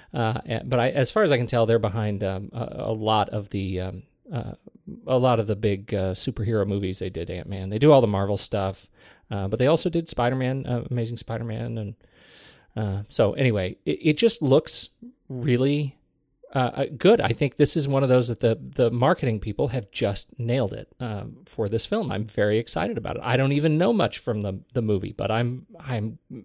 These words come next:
I think that it is well placed and well articulated, um, marketing. That's my thing.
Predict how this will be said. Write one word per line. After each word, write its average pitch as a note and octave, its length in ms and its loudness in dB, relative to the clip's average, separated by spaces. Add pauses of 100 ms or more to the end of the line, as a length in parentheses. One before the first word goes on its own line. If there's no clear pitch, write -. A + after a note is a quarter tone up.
I A2+ 100 -8
think B2 200 -10
that G#2+ 220 -2
it A2 120 -2
is G2 120 -2
well C3+ 280 6
placed D#3+ 420 2
and A2 340 -6
well C3 220 6
articulated, A#2+ 760 0 (500)
um, G#2+ 400 0 (160)
marketing. - 440 -4
That's A2 240 0
my G2+ 140 -4
thing. - 240 -14